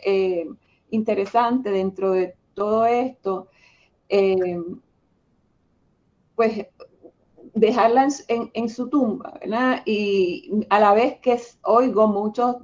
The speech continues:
de los trabajos que se están haciendo, en donde se habla, pues, de estos seres excepcionales, inclusive cuando están hablando de vidas, de, de, de gente esclavizada en particular, porque hacen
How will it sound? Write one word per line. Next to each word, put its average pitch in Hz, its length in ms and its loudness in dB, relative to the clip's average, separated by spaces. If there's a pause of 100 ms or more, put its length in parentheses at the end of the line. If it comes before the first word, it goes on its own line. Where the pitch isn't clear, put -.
de - 120 0
los 220 120 -4
trabajos 226 280 2
que 233 100 -4
se 240 80 -4
están 233 260 -4
haciendo, 220 720 -4 (460)
en 196 160 -4
donde 196 880 -2 (380)
se 226 320 4
habla, 226 760 2 (140)
pues, 214 360 -2
de 190 680 2
estos - 640 -6 (500)
seres 247 320 4
excepcionales, 254 720 0
inclusive 214 720 -4 (440)
cuando 214 180 -2
están 208 160 -2
hablando 240 360 0
de 220 140 2
vidas, 220 340 0 (100)
de, 180 260 -4
de, 185 280 -6
de 185 240 -4
gente 220 300 -4
esclavizada 254 560 0
en 226 80 -4
particular, 233 640 0
porque 185 300 -4
hacen 220 460 -2